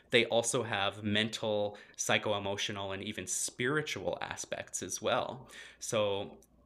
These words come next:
let's say you go into a clinic looking for help with irritability, anxiety, bouts of anger, things like that.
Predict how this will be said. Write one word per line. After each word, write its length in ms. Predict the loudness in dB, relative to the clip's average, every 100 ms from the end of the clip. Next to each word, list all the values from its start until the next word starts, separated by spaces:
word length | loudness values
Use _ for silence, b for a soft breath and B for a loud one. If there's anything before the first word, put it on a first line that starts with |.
| _ -20 -20 _ _ _ _ _ _ _ -20 -20 -2
let's 260 | 4 4 6
say 220 | 6 6
you 160 | 4
go 180 | 0 0
into 220 | 0 -2
a 60 | -4
clinic 500 | -4 -4 0 -2 -4 -14 B -6
looking 320 | -4 -2 -4
for 280 | -4 -2 -2
help 440 | -2 -2 -2 -2
with 400 | -2 -2 -4 -12 -6
irritability, 1000 | -2 0 -2 0 0 2 2 4 4 2
anxiety, 960 | -2 -4 -2 2 2 2 2 0 -2 B B 2
bouts 300 | 4 4 2
of 100 | -4 -2
anger, 520 | 0 0 0 0 0
things 260 | -2 -4 -2
like 220 | -4 -2
that. 460 | -2 0 -2 -8